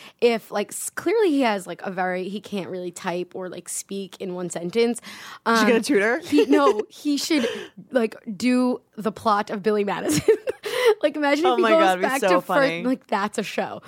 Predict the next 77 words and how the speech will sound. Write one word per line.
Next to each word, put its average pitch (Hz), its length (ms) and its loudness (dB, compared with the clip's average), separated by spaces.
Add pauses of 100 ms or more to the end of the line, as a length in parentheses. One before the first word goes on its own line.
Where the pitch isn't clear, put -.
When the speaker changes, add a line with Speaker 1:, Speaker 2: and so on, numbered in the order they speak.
(260)
Speaker 1:
Wouldn't 247 160 2
that 285 100 2
be 320 140 2
so 247 540 2
Speaker 2:
He 247 80 4
Speaker 1:
amazing? 233 180 6
Speaker 2:
repeats 214 260 2
all 180 200 4
the 185 100 -2
grades? 170 320 2
Speaker 1:
He 320 120 6
repeats 294 340 2
all 254 140 2
the 277 140 2
grades 277 300 0
backward. 208 640 -2
Yeah. 190 320 0 (480)
Speaker 2:
Yeah. 180 260 -2
Speaker 1:
How 240 200 2
incredible 247 600 0
would 185 120 -8
that 175 180 -6
be? 185 180 -4
Like, 185 160 -4
Rob 190 300 -2
Kardashian, 185 840 -4
back 196 300 -4
to 226 100 -4
school, 226 320 0
back 202 260 -4
to 339 120 2
school, 285 240 -2
Speaker 2:
I 277 80 4
Speaker 1:
to - 80 4
Speaker 2:
would 202 100 4
Speaker 1:
show 269 160 4
Speaker 2:
love 208 80 0
that. 170 300 2
Speaker 1:
to, - 60 -20 (220)
to 254 100 -6
Speaker 2:
He 277 60 2
Speaker 1:
show 311 60 4
Speaker 2:
went 269 120 4
to - 60 2
Speaker 1:
to, 330 60 4
Speaker 2:
college, 339 420 0
though, 156 180 -4
didn't 190 180 -6
he? 254 120 -6
Speaker 1:
to 302 120 -6
Chris 247 280 -2
that 240 140 -2
I'm 233 140 0
not 226 160 0
a 214 60 -4
fool. 202 420 -2
Um, 208 400 0 (220)
no, 214 320 0
I 170 80 -4
think 226 160 -8
Courtney's 202 320 -2
the 190 60 -4
only 175 120 -4
one 156 60 -8
who 165 60 -10
went 170 100 -10
to 175 40 -14
college. - 340 -10
Speaker 2:
I 214 60 -6
thought 262 140 -4
he 294 60 -6
went 330 160 -8
to, 311 60 -8
like, 285 140 -8
U 208 120 -6
S 202 100 -10
C. - 400 -12